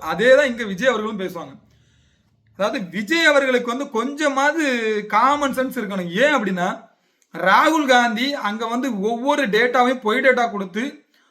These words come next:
ஒவ்வொரு நீதிமன்றத்திலையும் மன்னிப்பு வாங்கி, மன்னிப்பு ஐயா என்னை விட்டுருங்கன்னு சொல்லி மன்னிப்பு வாங்கிட்டு இருக்கிறதெல்லாம் கொஞ்சம் பாருங்க திரும்பி. அந்த பொய் டேட்டாவை கொண்டு தமிழ்நாட்டுல பேசுனீங்கன்னா செப்பல் சாட்டு தான் அவங்களும் எல்லாம். அதனால முத வந்து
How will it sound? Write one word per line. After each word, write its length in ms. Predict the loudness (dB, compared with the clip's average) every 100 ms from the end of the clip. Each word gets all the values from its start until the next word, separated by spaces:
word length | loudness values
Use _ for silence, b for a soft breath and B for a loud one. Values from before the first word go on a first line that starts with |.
| _
ஒவ்வொரு 440 | -6 -4 -2 0 0
நீதிமன்றத்திலையும் 840 | -2 -2 0 0 0 -2 -4 -2 -2
மன்னிப்பு 500 | 0 0 -2 -2 0
வாங்கி, 280 | 2 0 -4
மன்னிப்பு 500 | -4 -4 -4 -4 -4
ஐயா 220 | 0 0
என்னை 180 | 0 0
விட்டுருங்கன்னு 480 | -4 -4 -4 -4 -2
சொல்லி 180 | -2 -4 b b b -10
மன்னிப்பு 500 | -2 0 0 0 2
வாங்கிட்டு 300 | 2 2 -2
இருக்கிறதெல்லாம் 440 | -2 0 2 0 -2
கொஞ்சம் 340 | -6 -6 -6
பாருங்க 420 | 2 4 6 2 -2
திரும்பி. 360 | -4 -4 -4 -10 _ _ _ _ _ _ -4
அந்த 360 | -2 0 0 0
பொய் 280 | 2 2
டேட்டாவை 340 | 4 4 4 4
கொண்டு 200 | 2 -4
தமிழ்நாட்டுல 520 | -2 0 2 0 0 -2
பேசுனீங்கன்னா 440 | -4 -4 -2 -4 -2
செப்பல் 420 | -4 -4 -4 -2
சாட்டு 180 | 0 0
தான் 100 | 0
அவங்களும் 260 | 0 -2
எல்லாம். 220 | -2 -4 -6 B B B B
அதனால 380 | -2 0 2 2 0 -4 -10 _ _ _ _ _ _ _
முத 180 | -4 2 4
வந்து 300 | 2 -2 -2